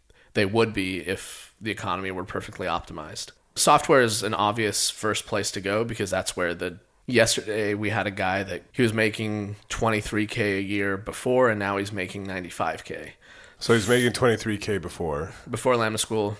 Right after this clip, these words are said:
Speaker 2: And then how long is the program?
Speaker 1: Now seven and a half months.
Speaker 2: Seven and a half months of, I imagine, quite intense online study,
Speaker 1: Yep.
Speaker 2: tutoring, et cetera.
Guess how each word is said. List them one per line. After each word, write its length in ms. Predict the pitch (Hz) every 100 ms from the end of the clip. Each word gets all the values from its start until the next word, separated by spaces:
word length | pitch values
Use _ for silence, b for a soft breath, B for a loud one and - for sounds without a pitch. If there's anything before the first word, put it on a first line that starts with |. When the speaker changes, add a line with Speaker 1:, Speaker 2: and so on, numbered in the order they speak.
| -
Speaker 2:
And 120 | 113
then 120 | 110
how 200 | 104 127
long 200 | 120 110
is 240 | 104 95 85
the 80 | 95
program? 480 | 104 101 104 113 - _
Speaker 1:
Now 220 | 131 123
seven 580 | 113 - - 117 117 117
and 100 | 113
a 40 | 107
half 280 | 113 104
months. 440 | 101 95 117 - -
Speaker 2:
Seven 280 | - 127 117
and 40 | 110
a 20 |
half 100 | 104
months 360 | 98 92 95 -
of, 480 | 87 85 82 - - -
I 80 |
imagine, 380 | 92 85 82 82
quite 320 | 80 90 85
intense 640 | 76 - 82 76 - - - _ _ _ -
online 460 | 90 85 82 80
study, 680 | 78 - 78 78 73 73 73 -
Speaker 1:
Yep. 280 | 127 -
Speaker 2:
tutoring, 360 | - 90 80 76
et 100 | 71
cetera. 400 | - 73 71 69